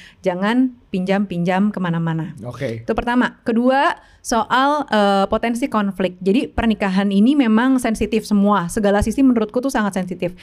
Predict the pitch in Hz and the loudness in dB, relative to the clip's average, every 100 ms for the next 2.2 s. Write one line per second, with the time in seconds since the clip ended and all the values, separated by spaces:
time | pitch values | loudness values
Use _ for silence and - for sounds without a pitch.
0 | - 139 220 277 220 220 214 208 214 208 | -16 -4 -2 0 0 2 2 0 0 0
1 | 208 202 214 196 196 - - - 233 208 | 0 0 0 2 0 -4 -20 -8 -4 -2
2 | 208 208 | -4 -4